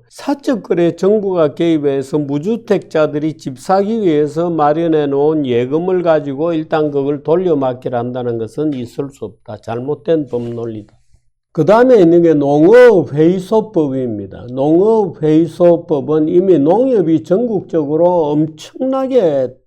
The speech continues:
지방 조직까지 완전히 다 들어있는데 농업회의소가 왜 필요하냐?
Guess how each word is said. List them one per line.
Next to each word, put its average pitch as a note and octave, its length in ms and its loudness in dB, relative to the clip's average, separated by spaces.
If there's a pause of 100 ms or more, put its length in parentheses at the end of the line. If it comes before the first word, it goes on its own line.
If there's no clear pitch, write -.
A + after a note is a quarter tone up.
(160)
지방 G#3+ 340 0
조직까지 F#3 600 -2
완전히 D#3 580 0
다 D#3 240 -2
들어있는데 D3+ 1040 -4 (420)
농업회의소가 E3 1400 0
왜 C#3+ 280 2
필요하냐? F#3 840 -4